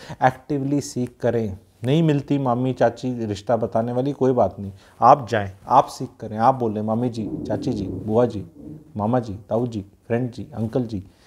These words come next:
बताएं, I the boy, I am willing to get married, tell me a good girl।" खुद बोल के, जब खुद आदमी जाएगा ना,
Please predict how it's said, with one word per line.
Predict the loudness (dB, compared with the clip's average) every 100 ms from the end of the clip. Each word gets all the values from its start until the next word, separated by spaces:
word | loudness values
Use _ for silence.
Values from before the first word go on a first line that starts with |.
| _ -4
बताएं, | 4 4 4 -2 _ 2
I | 4 4
the | 2
boy, | 2 4 4 0 -10 _ _ _ _ -2
I | 2 2
am | 2 0
willing | -2 -2 -4
to | -2
get | -2 -2
married, | 0 2 0 -4 -18 _ -2
tell | -2 0
me | 0 0
a | 0
good | -2 0
girl।" | -2 -2 -6 _ _ _ _ _ 4
खुद | 4 4
बोल | 2 0
के, | 0
जब | -2 -2 0
खुद | 2 6
आदमी | 6 4 -2
जाएगा | 4 4 2
ना, | -2 -2 -4